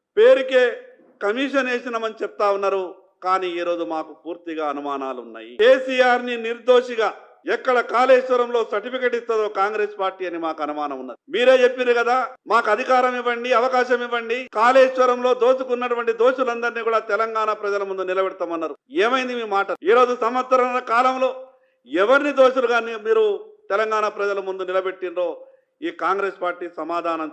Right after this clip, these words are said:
చెప్పాలా. ఈ రోజు నేషనల్ డ్యామ్ సేఫ్టీ అథారిటీ రిపోర్ట్ ఇచ్చి రెండు నెలలు దాటిపోయింది. ఏమైనా మీ నలభై ఎనిమిది గంటలు, నలభై ఎనిమిది గంటలలో దోషుల మీద చర్యలు తీసుకుంటాం, కేసులు పెడతాం, కటకటాల్లోకి లోపలేస్తామని చెప్పినటువంటి మీరు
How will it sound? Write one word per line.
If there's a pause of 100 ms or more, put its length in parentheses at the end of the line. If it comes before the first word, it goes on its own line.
చెప్పాలా. (180)
ఈ
రోజు
నేషనల్
డ్యామ్
సేఫ్టీ
అథారిటీ
రిపోర్ట్
ఇచ్చి
రెండు
నెలలు
దాటిపోయింది. (240)
ఏమైనా
మీ
నలభై
ఎనిమిది
గంటలు, (200)
నలభై
ఎనిమిది
గంటలలో
దోషుల
మీద
చర్యలు
తీసుకుంటాం, (180)
కేసులు
పెడతాం,
కటకటాల్లోకి
లోపలేస్తామని
చెప్పినటువంటి
మీరు